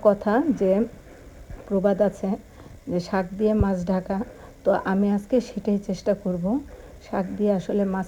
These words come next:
কীভাবে ঢাকা যায়। আসলে ঢাকা যায়, কিন্তু একটু না একটু বের হয়ে যায়, সেটা সমস্যা নাই। তো একটা দুষ্টুমি করলাম। তো এই তো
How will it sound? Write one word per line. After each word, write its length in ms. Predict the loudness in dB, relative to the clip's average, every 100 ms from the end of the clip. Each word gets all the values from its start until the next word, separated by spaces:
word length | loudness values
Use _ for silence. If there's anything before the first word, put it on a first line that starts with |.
| -4
কীভাবে 320 | -2 0 0
ঢাকা 300 | 0 -2 0 0
যায়। 180 | 0 -2 -4 -12 -14 -4 -2
আসলে 240 | 4 4
ঢাকা 340 | 6 2 4 4 4
যায়, 260 | 2 4 2 -2 -4 -2
কিন্তু 280 | -2 2 2 2 -4 -20 -20 -4 -2
একটু 140 | 4 4
না 60 |
একটু 180 | 6 6 6
বের 140 | 6 6
হয়ে 160 | 6 4 2
যায়, 160 | 2 0
সেটা 220 | -4 -6 -4
সমস্যা 400 | -2 -4 -2 2
নাই। 180 | 4 2 0 -8 -4 -2 -2 -6 2
তো 100 | 6 6 6 2 -4 -20 -20 -10 -8
একটা 140 | -4 -2
দুষ্টুমি 360 | -4 -2 -2 0
করলাম। 280 | 0 2 2 0 -4 -20 -20 -20 -20 -20 -12 0
তো 80 | 4 6 4 2
এই 60 | 2
তো 100 | 4